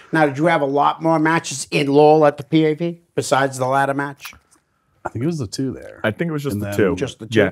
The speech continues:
Speaker 3: the two
Speaker 2: a
Speaker 3: and the
Speaker 2: couple
Speaker 3: tag.
Speaker 2: at
Speaker 3: Yeah, the
Speaker 2: Woburn.
Speaker 3: tag.
Speaker 2: Yeah, the tag was there. Yeah.
Speaker 3: Yeah.
Speaker 1: Now, what, what, what tag match?
Speaker 3: Uh,
Speaker 1: Who were you teaming with, Chase?
Speaker 2: Who was I with?
Speaker 3: I don't even remember. Maybe
Speaker 1: Uh-oh.
Speaker 3: Sean Burke you were with? And I
Speaker 2: Really?
Speaker 3: was with
Speaker 2: Oh, I don't remember.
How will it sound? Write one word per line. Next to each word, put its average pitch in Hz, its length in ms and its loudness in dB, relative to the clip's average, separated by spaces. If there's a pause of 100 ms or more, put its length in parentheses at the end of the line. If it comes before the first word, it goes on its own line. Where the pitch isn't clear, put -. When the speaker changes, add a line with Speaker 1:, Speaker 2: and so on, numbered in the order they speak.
Speaker 3:
the 127 120 2
two 147 140 0
Speaker 2:
a 135 40 -2
Speaker 3:
and 127 80 -2
the 117 40 -4
Speaker 2:
couple 104 280 2
Speaker 3:
tag. 104 120 -10
Speaker 2:
at - 100 -14
Speaker 3:
Yeah, 107 140 2
the 104 80 -2
Speaker 2:
Woburn. 107 340 -2
Speaker 3:
tag. 107 200 -12
Speaker 2:
Yeah, 117 160 -4
the 104 100 -10
tag 104 200 -4
was 107 100 -10
there. 104 200 -10
Yeah. 98 120 -4
Speaker 3:
Yeah. 92 180 2
Speaker 1:
Now, 170 120 2
what, 170 400 -4
what, 156 280 -10
what 165 160 -2
tag 120 200 -2
match? - 400 -16 (300)
Speaker 3:
Uh, 90 400 0
Speaker 1:
Who 190 60 -6
were 175 80 2
you 165 140 -2
teaming 113 320 -6
with, 82 120 -18 (120)
Chase? - 260 -16 (100)
Speaker 2:
Who - 40 -12 (140)
was - 160 -20
I 53 80 -20
with? 57 380 -20 (300)
Speaker 3:
I 104 120 -14
don't 95 340 -4 (300)
even 98 220 -8
remember. 85 440 -8 (140)
Maybe 101 140 -6
Speaker 1:
Uh-oh. - 20 -6
Speaker 3:
Sean 110 380 -6
Burke 101 320 -8 (420)
you 151 200 -8
were 160 80 -12
with? 175 260 -12 (840)
And 92 200 -12
I 107 220 -10
Speaker 2:
Really? 120 260 -2
Speaker 3:
was 113 80 -14
with 117 240 -8
Speaker 2:
Oh, 87 200 -6 (180)
I - 40 -18
don't 101 200 -10
remember. - 360 -14